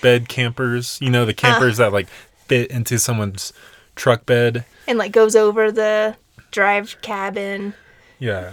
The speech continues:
Speaker 2: Yeah.
Speaker 1: It's like a makeshift R V.
Speaker 2: Yeah. Yeah. Those, we call them teeter-totters. Um,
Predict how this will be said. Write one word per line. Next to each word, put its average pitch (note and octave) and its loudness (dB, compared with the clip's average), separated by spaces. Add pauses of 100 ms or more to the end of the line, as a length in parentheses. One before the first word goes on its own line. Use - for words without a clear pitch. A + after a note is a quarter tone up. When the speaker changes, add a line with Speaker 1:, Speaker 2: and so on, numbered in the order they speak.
Speaker 2:
Yeah. A3+ -2
Speaker 1:
It's - 4
like - 4
a C3 6
makeshift A2+ 0
R G2 -2
V. F2+ -8
Speaker 2:
Yeah. A3 -4 (140)
Yeah. G#3+ 0
Those, A#3+ 6
we C#4+ -4
call B3 4
them A3 0
teeter-totters. G#3 -4 (400)
Um, G3 4